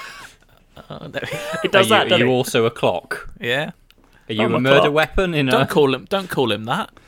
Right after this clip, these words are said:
Speaker 1: <laughs>
Speaker 2: You fucking clock, mate. <laughs> Uh, right.
Speaker 1: Joe, what have you got? For
Speaker 2: Because
Speaker 1: Uncharted
Speaker 2: I,
Speaker 1: four.
Speaker 2: 'cause it was wrong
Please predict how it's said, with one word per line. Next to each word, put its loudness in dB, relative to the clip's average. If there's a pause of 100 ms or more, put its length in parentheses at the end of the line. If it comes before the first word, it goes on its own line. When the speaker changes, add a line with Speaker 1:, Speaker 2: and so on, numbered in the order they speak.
(160)
Speaker 1:
<laughs> -4
Speaker 2:
You -2
fucking 2
clock, 2
mate. 2
<laughs> -14
Uh, 2 (140)
right. 4
Speaker 1:
Joe, -8
what -8
have -12
you -8
got? -6 (440)
For -6
Speaker 2:
Because 2
Speaker 1:
Uncharted 2
Speaker 2:
I, 2
Speaker 1:
four. -6
Speaker 2:
'cause -4
it -4
was -6
wrong 0